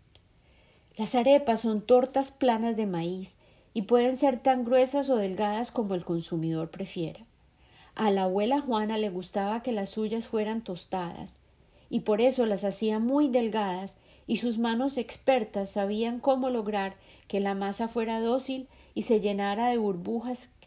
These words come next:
de aire al hornearlas, y esas ampollas reventaban en las arepas y se llenaban de mantequilla derretida. A mí me encantaba morder una arepa tostada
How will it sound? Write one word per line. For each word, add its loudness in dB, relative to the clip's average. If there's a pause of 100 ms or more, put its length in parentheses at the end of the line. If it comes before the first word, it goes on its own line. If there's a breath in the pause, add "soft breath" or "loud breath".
(120)
de 0
aire 0
al -2
hornearlas, -6 (400 soft breath)
y 6
esas 6
ampollas 0
reventaban 0
en -2
las -6
arepas -6 (280 loud breath)
y -2
se 0
llenaban 0
de -2
mantequilla -4
derretida. -4 (840 soft breath)
A 2
mí 2
me 2
encantaba -2
morder -2
una -2
arepa -2
tostada -6